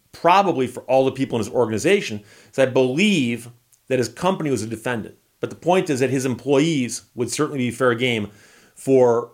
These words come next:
requests for production and so on. But here's the problem. If, and by the way, I'm, I'm, I'm going hypothetical now. I'm going hypothetical. I am an attorney, and I have a client,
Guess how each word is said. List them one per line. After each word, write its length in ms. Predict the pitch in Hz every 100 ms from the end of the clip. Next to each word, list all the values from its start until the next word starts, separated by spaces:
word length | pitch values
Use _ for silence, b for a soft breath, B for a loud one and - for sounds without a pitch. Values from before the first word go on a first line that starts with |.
| _
requests 360 | 127 117 127 110
for 100 | 117
production 420 | 107 107 101 -
and 100 | 98
so 180 | - 113
on. 140 | 87 - _ _ _ - - b b b b b b b b _ _ -
But 320 | 214 139 - _ _ _
here's 420 | - 170 202 190 151
the 60 |
problem. 540 | 160 175 165 151 - - _ _ _ _ _ _ _ _ b b b b -
If, 240 | 147 143 - - -
and 220 | 139 127
by 140 | 139
the 60 | 151
way, 120 | 139
I'm, 140 | 156 156 170
I'm, 200 | 151 151
I'm 120 | 151
going 220 | 131 156 147
hypothetical 640 | 143 127 - 117 104 101
now. 200 | 87 - _ _
I'm 60 | 117
going 200 | 127 131
hypothetical. 760 | 120 110 107 104 98 - _ _ _ _ _ _ -
I 200 | 147 170
am 160 | 175
an 80 | 160
attorney, 420 | 147 139 131 101 - _ _ _ _ _ _
and 120 | 135
I 120 | 131 131
have 200 | 147 135
a 100 | 127
client, 600 | - 127 120 98 -